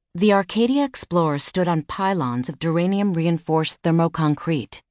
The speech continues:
They should have been impervious to any natural disaster this planet could dish out. Now the entire facility was moments away from vanishing beneath twenty-four hundred meters of water.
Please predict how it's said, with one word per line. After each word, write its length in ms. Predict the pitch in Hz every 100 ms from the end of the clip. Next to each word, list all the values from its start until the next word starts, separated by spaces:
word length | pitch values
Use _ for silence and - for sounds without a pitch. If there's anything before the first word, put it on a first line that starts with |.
| _ _ _ _ _ _
They 140 | 214 196
should 240 | - 285
have 100 | 285
been 140 | 151
impervious 640 | 151 147 - 196 151 123 -
to 120 | - 214
any 220 | 220 254
natural 340 | 190 185 190
disaster 560 | 165 147 170 175 - 127
this 160 | 147
planet 540 | - - 180 151 - -
could 120 | 147
dish 220 | 151 -
out. 380 | 180 180 - - _ _ _ _ _ _ _ _ -
Now 340 | 180 185 196
the 160 | 220 180
entire 440 | 147 - 170 175
facility 580 | 180 180 - 165 143 135
was 160 | 147 143
moments 480 | 160 170 175 175 175
away 260 | 160 180
from 240 | 165 139 135
vanishing 600 | 151 165 156 - 127 131
beneath 560 | 147 156 185 127 -
twenty-four 500 | - 165 156 - 156
hundred 400 | 139 160 151 139
meters 460 | 143 160 151 113 135
of 120 | 135
water. 460 | 151 147 120 104